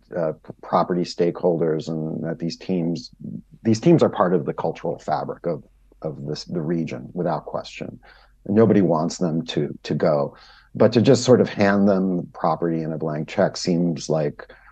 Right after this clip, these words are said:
uh, a poor public policy. Of course, Baltimore's not alone in that, in that respect. I mean, this is the kind of the norm across the country.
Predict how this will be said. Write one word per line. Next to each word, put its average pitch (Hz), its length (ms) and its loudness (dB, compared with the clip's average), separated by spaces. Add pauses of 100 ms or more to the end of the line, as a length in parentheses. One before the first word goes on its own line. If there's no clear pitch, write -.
(280)
uh, 80 260 -2 (720)
a 156 140 2
poor 92 460 2
public 73 400 -2
policy. 76 760 0 (480)
Of 113 80 -2
course, 131 220 2
Baltimore's 101 580 6
not 82 160 2
alone 110 420 6
in 107 140 6
that, 85 240 -2 (500)
in 98 120 -2
that 85 240 -2
respect. 80 640 -2
I - 20 0
mean, 87 180 0
this 95 200 0
is 80 240 0
the 76 280 -2 (240)
kind 101 200 2
of 139 140 -2
the 76 80 -6
norm 90 420 0
across - 480 -2
the - 120 -6
country. 80 600 -2